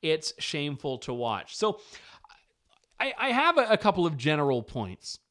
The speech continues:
first and foremost, which is that it's interesting to see how people that were treated as heroes in the Republican Party a decade ago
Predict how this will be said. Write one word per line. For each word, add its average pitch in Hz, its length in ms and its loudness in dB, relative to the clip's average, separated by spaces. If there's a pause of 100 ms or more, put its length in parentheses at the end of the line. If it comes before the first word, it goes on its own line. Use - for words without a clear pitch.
(260)
first 151 340 0
and 127 160 -2
foremost, 110 580 -4
which 165 220 0
is 156 140 -2
that 175 260 2 (560)
it's 220 180 0
interesting 269 540 2
to 208 100 6
see 196 260 -2
how 160 180 2
people 240 380 -2
that 196 140 -2
were 170 140 -4
treated 170 420 0
as 135 160 0
heroes 139 640 0
in 147 160 -8
the 131 100 -2
Republican 127 500 -4
Party 120 540 0
a 127 80 -6
decade 131 460 -2
ago 85 460 -12